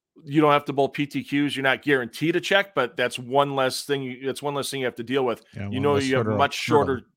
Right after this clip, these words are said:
Speaker 2: Yeah.
Speaker 1: chance to get, you know, much shorter path to the finals than these guys bowling P T Qs. And if you don't get out of a P T Q, the way the points lists work, you're not getting a lot of points, and it's hard for you to generate enough points to get into the top fifty for next year 'cause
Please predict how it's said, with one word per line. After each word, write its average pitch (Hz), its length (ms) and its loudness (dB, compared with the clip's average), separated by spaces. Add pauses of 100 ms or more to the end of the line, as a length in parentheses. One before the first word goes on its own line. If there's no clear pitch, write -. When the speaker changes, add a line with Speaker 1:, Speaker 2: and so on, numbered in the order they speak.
Speaker 2:
Yeah. 92 140 -10 (140)
Speaker 1:
chance 143 300 -2
to 139 80 -10
get, 127 240 -8
you 135 100 -6
know, 117 100 0
much 127 220 -2
shorter 131 220 -2
path 131 300 -2
to 120 60 -20
the 113 80 -12
finals 127 320 -4
than 113 80 -12
these 110 140 -12
guys 113 220 -6
bowling 110 200 -10
P 120 140 -12
T 104 140 -16
Qs. 127 280 -8 (440)
And 147 80 6
if 135 80 2
you 170 80 2
don't 180 120 4
get 143 100 2
out 175 120 8
of 160 60 -2
a 127 40 -8
P 127 180 -8
T 117 160 -12
Q, 113 360 -4 (440)
the 131 60 -4
way 135 120 4
the 127 80 0
points 165 340 -2
lists 117 240 -6
work, 117 240 -6
you're 135 80 -4
not 147 160 0
getting 131 200 -4
a 120 40 -4
lot 117 160 0
of 101 100 -8
points, 139 400 -2 (100)
and 120 100 -8
it's 113 140 -8
hard 139 260 0
for 139 60 -8
you 127 60 -6
to 117 80 -10
generate 127 440 -2
enough 113 320 -6
points 113 400 -4 (320)
to 123 80 -12
get 127 160 -2
into 143 200 2
the 127 80 0
top 117 280 0
fifty 117 280 -8
for 120 160 -8
next 110 240 -8
year 127 100 -4
'cause 117 220 -10